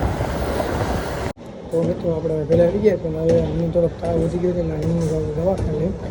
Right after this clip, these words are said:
બાપા ડાયરેક્ટ ના આપે. તો કાંઈ નહીં, મમ્મી જરા દવાખાને આવી, વધી ગયું છે એટલે કાંઈ નહીં, વીડિયો થઈ જાય, બનાવી દીધું.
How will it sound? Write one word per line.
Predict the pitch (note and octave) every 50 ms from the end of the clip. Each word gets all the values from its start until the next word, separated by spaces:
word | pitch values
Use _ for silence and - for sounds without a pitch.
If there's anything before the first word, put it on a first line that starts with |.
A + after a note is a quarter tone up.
| - - - - - D#3+
બાપા | D#3 F#3 F#3 G3+ F#3
ડાયરેક્ટ | E3+ E3+ F#3+ G#3+ A3 G#3 -
ના | E3+ D#3+ D3+
આપે. | D3+ D3+ - E3+ E3+ F3+ A#3 - - - - - - - - - - - -
તો | - D3+ D3+ D3+ D3 D3 C#3+ -
કાંઈ | E3+ E3+ E3+
નહીં, | D#3+ D3 D3
મમ્મી | D#3 D#3+ D#3+ D#3+
જરા | E3 D#3+ D#3+ D#3
દવાખાને | D3 D3 D3+ D#3+ D#3 D#3 D#3+ D#3+ D3+ D#3 D#3+
આવી, | E3 E3+ F3+ F3+ - - - - - - - - - D#3 D3 D3 D3 C#3+ C#3 D3+
વધી | D3+ D#3+ E3+
ગયું | D#3 D3+ D3+ C#3
છે | - D#3+
એટલે | D3+ D#3 E3 F#3+ F#3+ - - - - - - - - - - -
કાંઈ | E3 E3+ E3
નહીં, | D#3 D3 C#3+
વીડિયો | C#3+ D#3 D#3+ D#3+
થઈ | D3 C#3 E3 F3 E3+ D#3+ D3
જાય, | D3+ E3+
બનાવી | F3+ F3+ F#3+ F#3 F3+ E3 D3 C#3
દીધું. | C#3 C3+ - - - - - - - -